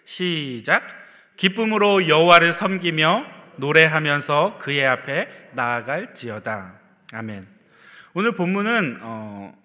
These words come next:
우리에게 여호와를 섬기되, 이 여호와를 섬기되 특별히 기쁨으로 섬겨라라고 명령하고 있습니다. 여기에서 기쁨이라는 표현을 원어로 보면 이 시무하라는 단어가 사용되는데,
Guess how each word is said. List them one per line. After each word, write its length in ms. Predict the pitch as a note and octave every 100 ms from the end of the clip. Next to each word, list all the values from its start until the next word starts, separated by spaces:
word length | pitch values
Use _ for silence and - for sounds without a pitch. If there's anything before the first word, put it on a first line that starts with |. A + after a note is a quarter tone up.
| -
우리에게 520 | E3 G#3 G3+ G3 C#3
여호와를 500 | D3 A3+ B3+ A#3+ G#3
섬기되, 920 | - A#3+ A#3+ A#3 D3 D#3+ C#3 F#2 - - _ _ _ -
이 240 | D3+ D3
여호와를 420 | A#2+ C3+ D3 D3
섬기되 580 | C#3+ F3 E3 D#3 G3 - - - -
특별히 760 | - - A#3 A#3+ B3+ A3 A#3+ C#4+ - _ _
기쁨으로 640 | - A3+ A3+ C#4 C#4+ C#4 C4
섬겨라라고 1700 | B3 A#3+ G#3+ G3+ E3+ F3+ D#3+ G2+ F2+ A2+ - _ _ - C3 C3 C3
명령하고 580 | A2+ C3+ D3 C#3+ C3+
있습니다. 500 | G#2 - G2 F2+ - _ _ _ _ _ _ _ _ _ - - _ D#3
여기에서 340 | E3+ G3+ G3
기쁨이라는 720 | - E3+ G3 G3+ G3 G3 F#3+
표현을 440 | F#3+ G3+ G3 G3 C#3
원어로 360 | B2+ D3+ F3+
보면 480 | D#3 C#3 D#3 F#3+ A#2
이 200 | C3+ C3 C3 -
시무하라는 880 | - - A#3 A#3+ A3 G#3+ F#3+ E3+ D#3+
단어가 340 | B2 A#2 A#2 A2+
사용되는데, 800 | D3+ D3+ B2+ A2 A2+ E3+ A#2